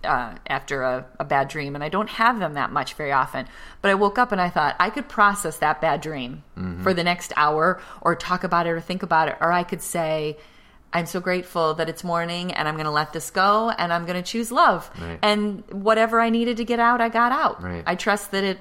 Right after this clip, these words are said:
Speaker 1: worked its way through. And I guess, what's the alternative?
Speaker 2: Right. Well, it's so draining to go any other way. It's just we get caught up in ego, or we get caught up in certain worries, and it's easy to get caught up in the bad stuff. But you're right. It's, if we wanna have a fresh outlook,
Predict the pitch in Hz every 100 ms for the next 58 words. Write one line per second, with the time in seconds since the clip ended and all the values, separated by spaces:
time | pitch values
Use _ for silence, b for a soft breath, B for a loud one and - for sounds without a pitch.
0 | - - 196 196 196 190 185 233 185 180
1 | 185 180 175 226 226 - 208 202 202 247
2 | 269 202 107 90 - 85 82 - - -
3 | 147 147 139 - 120 113 95 98 117 107
4 | 85 98 87 90 90 87 85 82 82 98
5 | 87 85 82 85 85 - - 101 92 -
6 | 92 90 90 - 85 82 85 85 95 87
7 | 82 85 - 85 85 87 - 85 85 B
8 | B B B - 113 95 92 90 95 101
9 | 95 - 87 90 85 - - - 90 92
10 | 101 98 - 95 92 - 90 - 90 92
11 | 117 85 85 85 98 - 80 80 92 78
12 | 87 87 104 90 80 - - - B B
13 | B - 90 - 95 95 95 90 92 90
14 | 95 90 90 101 78 82